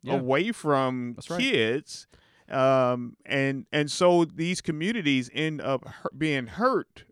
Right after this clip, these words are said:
Speaker 2: by the very policy that was supposed to
Speaker 1: Right.
Speaker 2: help them, right?
Speaker 1: Right.
Speaker 2: And so we have to be really careful when we think about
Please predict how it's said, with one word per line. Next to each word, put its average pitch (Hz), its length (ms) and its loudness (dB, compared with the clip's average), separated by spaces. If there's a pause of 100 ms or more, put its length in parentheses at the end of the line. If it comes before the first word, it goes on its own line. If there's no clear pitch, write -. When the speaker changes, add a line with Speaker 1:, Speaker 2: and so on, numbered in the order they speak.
Speaker 2:
by 147 180 2
the 135 120 0
very 165 500 4
policy 156 680 -2
that 127 200 0
was 127 140 -6
supposed 151 500 -6
to 135 200 0
Speaker 1:
Right. 123 80 -4 (360)
Speaker 2:
help - 460 2
them, - 440 -10
right? 120 200 -8
Speaker 1:
Right. 110 160 -8 (380)
Speaker 2:
And 143 180 -4
so 143 600 4 (160)
we 156 200 4
have 151 220 0
to 156 80 -8
be 131 180 0
really 156 340 0
careful 123 720 -2
when 135 160 -4
we 131 120 0
think 185 200 -8
about 123 460 2